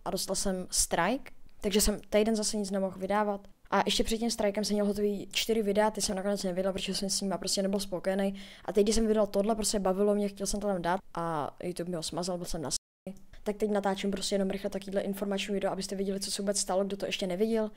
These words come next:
Bylo to video s petardama, jo, a na YouTube to není povolen vlastně osobám mladších osmnácti let, ale <laughs> je to napsaný i, i v pokynech tam prostě pro komunitu, nebo jako,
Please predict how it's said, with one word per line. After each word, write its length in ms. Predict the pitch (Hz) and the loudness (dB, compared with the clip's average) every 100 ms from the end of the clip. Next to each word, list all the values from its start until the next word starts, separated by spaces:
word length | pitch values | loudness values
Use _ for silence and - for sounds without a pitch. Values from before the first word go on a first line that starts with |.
| - | -2
Bylo 180 | 208 226 | 4 4
to 100 | 226 | 6
video 300 | 202 196 175 | 4 4 2
s 120 | - | 2
petardama, 720 | - 208 262 233 240 220 208 208 - - - - - - | 4 6 4 4 2 0 -2 -8 -18 -20 -20 -20 -20 -4
jo, 300 | 185 190 196 196 - | 4 4 4 -2 -8
a 240 | 185 185 165 | -4 -2 0
na 100 | 190 | 0
YouTube 280 | 190 190 185 | 0 -2 -2
to 100 | 190 | -2
není 240 | 180 170 - | 0 -4 -2
povolen 580 | 208 196 208 190 190 - | -2 2 2 2 2 2
vlastně 360 | 190 - 190 | 0 0 -2
osobám 500 | - 185 196 185 180 - | 0 0 0 0 -2 -4
mladších 540 | - 180 - 185 - | -2 0 -2 -6 -6
osmnácti 480 | 196 202 196 185 - | -6 -2 2 6 10
let, 160 | 185 190 - - - | 10 8 2 -2 2
ale 300 | 175 180 - - - - | 4 4 2 -4 -8 -10
<laughs> 360 | - - - - | -4 0 0 2
je 100 | 196 | 4
to 120 | 202 | 6
napsaný 460 | 190 - 185 185 - | 4 2 0 -2 -4
i, 280 | 175 170 165 - - - - - - | -4 -4 -6 -10 -12 -14 -14 -14 -10
i 220 | 170 156 120 | -4 -2 -2
v 100 | - | 0
pokynech 480 | 202 196 190 180 | 0 2 0 -2
tam 140 | - 180 | -4 -6
prostě 240 | 175 190 | -4 -6
pro 160 | 185 170 | -4 -6
komunitu, 420 | 170 175 180 175 | -4 -2 -2 -2
nebo 260 | 160 165 135 | 0 2 4
jako, 280 | - 156 | 4 2